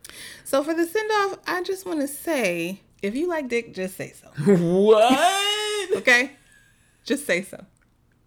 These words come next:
Speaker 1: That, that's for everybody,
Speaker 2: You like,
Speaker 1: okay?
Speaker 2: you like dick?
Speaker 1: <laughs> Mostly.
Speaker 2: <laughs> Mostly. Yes, yes, yes.
Speaker 1: Just say so. So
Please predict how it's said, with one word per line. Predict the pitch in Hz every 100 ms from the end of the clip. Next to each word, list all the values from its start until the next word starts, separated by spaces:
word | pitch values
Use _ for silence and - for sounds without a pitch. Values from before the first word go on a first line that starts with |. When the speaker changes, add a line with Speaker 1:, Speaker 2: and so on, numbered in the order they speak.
| _ _ _ -
Speaker 1:
That, | 269 247
that's | 269 -
for |
everybody, | 117 151 143 - - 202 _ -
Speaker 2:
You |
like, | 202
Speaker 1:
okay? | 254 285
Speaker 2:
you | 107
like | 110 107
dick? | 117 - _ -
Speaker 1:
<laughs> | - 226 - 247 - 311 -
Mostly. | 170 165 - - _
Speaker 2:
<laughs> | -
Mostly. | 202 - 294 - 233 285 277 294 311
Yes, | 403 415 -
yes, | 392 403 370
yes. | 381 392 381 349 - - - - - - - - - - -
Speaker 1:
Just | 285 453 453
say | 427 440
so. | 415 - 160 156 - _ -
So | - 262 254 247 226